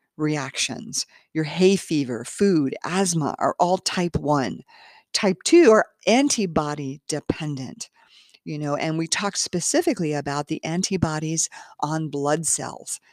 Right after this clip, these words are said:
So blood transfusion would be a classic example of type two. Type three is your immune hypersensitivity or your autoimmune diseases like, um, systemic lupus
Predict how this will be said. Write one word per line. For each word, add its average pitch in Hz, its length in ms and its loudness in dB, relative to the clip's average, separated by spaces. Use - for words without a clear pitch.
So 147 460 0
blood 156 320 4
transfusion 143 680 -4
would 135 100 -6
be 131 120 -6
a 127 40 -6
classic 156 580 -6
example 151 720 -2
of 143 140 -2
type - 320 -6
two. 131 340 -2
Type 175 260 2
three 220 300 8
is 170 260 4
your 147 420 2
immune 202 760 6
hypersensitivity 220 1120 2
or 160 160 4
your 151 200 -4
autoimmune 190 1040 0
diseases 185 640 -2
like, 156 460 -2
um, 143 140 -4
systemic 160 680 -2
lupus 180 680 0